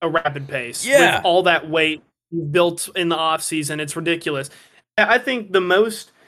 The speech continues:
Speaker 1: the most bizarre turf injury I've ever seen was, um, uh, I think it was last season. It was, uh, Sterling Shepard on Monday Night Football against the Cowboys. Like, was running a route,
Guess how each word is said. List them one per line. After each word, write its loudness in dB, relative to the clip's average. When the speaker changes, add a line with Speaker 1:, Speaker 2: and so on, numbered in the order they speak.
Speaker 1:
the 0
most 2
bizarre 4
turf -2
injury 2
I've 2
ever 2
seen -2
was, 0
um, -2
uh, -8
I -12
think -2
it -2
was -2
last 0
season. -4
It 2
was, 2
uh, 4
Sterling 2
Shepard 0
on 2
Monday 0
Night 0
Football 0
against -4
the -8
Cowboys. -4
Like, 2
was 6
running 2
a 2
route, 0